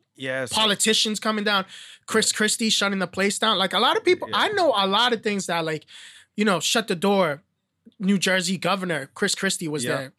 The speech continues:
Speaker 2: Closed the other h-, half, security, Secret
Speaker 1: <laughs>
Speaker 2: Service,
Speaker 1: Exactly.
Speaker 2: black cars. Uh, Jesus, dude. Um,
Speaker 1: Yeah, but yeah, it's
Speaker 2: Mario
Speaker 1: like
Speaker 2: Andreas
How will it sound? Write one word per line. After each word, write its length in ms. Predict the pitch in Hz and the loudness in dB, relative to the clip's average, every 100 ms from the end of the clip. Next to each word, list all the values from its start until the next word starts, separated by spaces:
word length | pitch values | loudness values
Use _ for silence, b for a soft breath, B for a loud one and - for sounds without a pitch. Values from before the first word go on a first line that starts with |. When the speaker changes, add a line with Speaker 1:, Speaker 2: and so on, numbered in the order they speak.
| _ - | _ -8
Speaker 2:
Closed 360 | - 240 220 175 | 0 2 2 -2
the 160 | 190 | -2
other 240 | 190 196 185 | -2 0 -2
h-, 80 | 226 | -2
half, 440 | - 202 190 165 - | -2 0 0 -2 -4
security, 560 | - 185 - 202 190 165 | -4 -4 -2 0 0 0
Secret 320 | - 190 165 | -6 -6 -8
Speaker 1:
<laughs> 140 | - | -2
Speaker 2:
Service, 300 | 190 170 180 135 | 0 0 -2 -4
Speaker 1:
Exactly. 280 | 147 127 180 | -4 -2 0
Speaker 2:
black 240 | 196 175 | 0 0
cars. 360 | - 196 165 - | 0 0 0 -4
Uh, 360 | 185 175 160 143 B B | -2 0 -2 -4 B B
Jesus, 600 | - 202 220 214 170 147 | -4 0 2 2 0 -6
dude. 300 | - 185 170 165 | -4 0 0 -2
Um, 380 | 180 170 147 - _ | -2 -4 -6 -16 _
Speaker 1:
Yeah, 180 | 110 123 | -8 -6
but 220 | 120 117 | -6 -6
yeah, 240 | 123 147 160 | -2 0 0
it's 100 | 190 | 4
Speaker 2:
Mario 300 | 233 240 233 | 4 6 4
Speaker 1:
like 100 | 214 | 2
Speaker 2:
Andreas 680 | 170 202 226 202 160 - | 2 2 4 2 0 -2